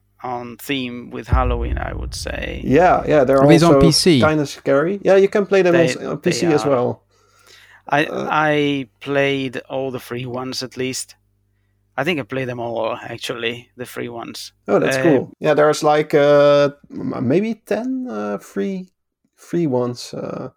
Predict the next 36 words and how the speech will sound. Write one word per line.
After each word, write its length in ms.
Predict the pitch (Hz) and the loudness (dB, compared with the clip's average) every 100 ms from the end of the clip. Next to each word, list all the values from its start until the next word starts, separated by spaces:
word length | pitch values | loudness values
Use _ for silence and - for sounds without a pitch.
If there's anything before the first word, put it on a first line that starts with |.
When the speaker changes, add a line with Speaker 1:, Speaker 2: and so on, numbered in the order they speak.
| _ - | _ -8
Speaker 2:
and 100 | 131 | -2
they 60 | 139 | -2
call 300 | 156 143 139 | 2 2 2
the 520 | 139 131 131 131 131 | 2 2 2 0 -2
Cube 260 | - 165 165 | -2 -2 -2
Escape 640 | 151 - - 143 139 139 - | -4 -8 -4 0 2 0 0
Collection. 640 | 135 147 147 127 120 113 _ _ _ _ _ _ _ - | 0 0 -2 -8 -10 -12 _ _ _ _ _ _ _ -12
And, 240 | 123 120 | -8 -6
uh, 240 | 117 117 120 | -4 -4 -6
I've 160 | 131 | -4
played 200 | 147 139 | 0 0
them 180 | 139 127 | 0 0
all 200 | 131 131 | 2 2
as 100 | 123 | 2
well, 340 | 127 139 165 | 2 4 2
and 180 | 160 123 | 0 -2
now 480 | 131 135 135 135 135 _ _ _ _ | 2 4 4 2 -4 _ _ _ _
today 560 | - 160 147 175 139 117 | 2 4 6 6 4 2
released 680 | 135 135 147 147 - - _ _ _ _ - | 2 4 4 2 -2 -16 _ _ _ _ -6
a 60 | 131 | 0
new 400 | 143 156 151 147 _ _ | 4 4 2 -2 _ _
game 280 | 143 143 151 | 0 0 -2
from 220 | - 143 | -2 -2
them, 360 | 135 147 180 165 _ _ - | 0 -2 -4 -14 _ _ -18
which 180 | 135 - | -16 -10
is 40 | |
called, 380 | - 135 131 131 127 | -2 0 -2 -4 -4
uh, 140 | 117 _ | -4 _
Past 320 | 151 147 - | 0 0 -2
Within, 460 | 127 120 135 202 185 | -4 -2 -2 -6 -10
and 140 | 139 127 | -6 -4
that's 240 | 131 - | -4 -6
a 80 | 127 | -10
co-op 540 | - 160 165 135 - - | -4 -2 0 0 -4 -8
only 340 | 151 156 120 | -4 -4 -4
game. 440 | - - 135 202 | -4 -6 -6 -10